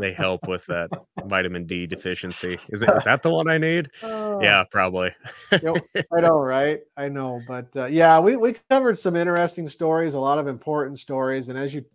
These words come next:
Speaker 2: talked about at the top of the program, I mean, it's just a fraction of what we've truly covered, not just you and I, but our entire team, you know, uh, Paul Humphrey, Haley Shipp, Rachel Gable. Uh, you know, we can't get everything on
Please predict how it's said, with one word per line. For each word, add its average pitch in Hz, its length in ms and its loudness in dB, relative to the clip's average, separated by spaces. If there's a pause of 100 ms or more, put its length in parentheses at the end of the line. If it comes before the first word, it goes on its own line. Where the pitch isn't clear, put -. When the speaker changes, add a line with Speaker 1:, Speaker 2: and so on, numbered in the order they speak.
(160)
Speaker 2:
talked 139 260 -4
about 123 200 -4
at 120 100 -10
the 135 60 -16
top 127 340 -6
of 123 60 -10
the 113 60 -10
program, 120 500 -8
I - 20 -8
mean, 175 220 -4
it's 311 180 -8
just 175 280 2
a 120 140 -4 (140)
fraction 160 540 2
of 123 100 -6
what 143 300 0
we've 147 240 -2
truly 139 400 -2
covered, 123 460 -4 (360)
not 247 240 4
just 196 220 4
you 180 160 8
and 147 100 4
I, 143 180 4
but 135 200 0
our 135 160 0
entire 135 440 0
team, 110 440 -12
you 117 80 -14
know, 120 420 -8
uh, 123 240 -12 (180)
Paul 139 220 0
Humphrey, 151 840 -2
Haley 123 320 -6
Shipp, 147 600 2
Rachel 120 440 -8
Gable. 147 580 2 (580)
Uh, 139 440 2
you 156 80 2
know, 143 300 4 (220)
we 151 60 -6
can't 185 240 -2
get 151 140 2
everything 139 500 0
on 120 420 -8